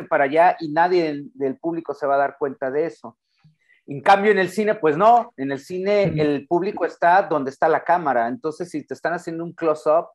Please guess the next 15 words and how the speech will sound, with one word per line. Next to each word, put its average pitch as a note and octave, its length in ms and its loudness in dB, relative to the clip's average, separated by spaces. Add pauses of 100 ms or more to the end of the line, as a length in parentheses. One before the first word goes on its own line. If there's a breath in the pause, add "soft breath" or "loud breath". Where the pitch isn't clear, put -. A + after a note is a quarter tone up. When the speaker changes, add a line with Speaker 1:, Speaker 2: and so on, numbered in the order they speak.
(600)
Speaker 1:
esto G3 480 2
no D#3+ 240 0
es D#3+ 200 -2
una D3+ 200 -6
cámara, C#3+ 600 0
esto E3+ 480 0
es D#3+ 200 0
el D#3 120 -2
público D3+ 640 -4
y, C3 240 -8
y B2+ 120 -6
está A#2+ 260 -2
así D3+ 220 -6
de C3+ 120 -4
cerca. E3 540 -4